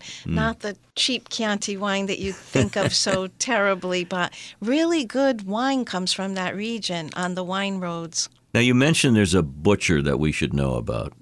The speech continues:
Speaker 1: a, a character, and there are lots of characters in Italy.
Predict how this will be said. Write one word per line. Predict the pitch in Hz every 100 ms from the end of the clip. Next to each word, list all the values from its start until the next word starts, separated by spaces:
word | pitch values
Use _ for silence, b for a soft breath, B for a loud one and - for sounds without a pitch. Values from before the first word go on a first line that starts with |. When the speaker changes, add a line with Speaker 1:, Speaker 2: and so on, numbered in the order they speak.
| -
Speaker 1:
a, | - -
a | 80
character, | - - - 123 90 64 - 55 - - -
and | 78 80
there | 82
are |
lots | 82 92 95
of | 85
characters | - 80 73 64 67
in | 67
Italy. | 67 65 -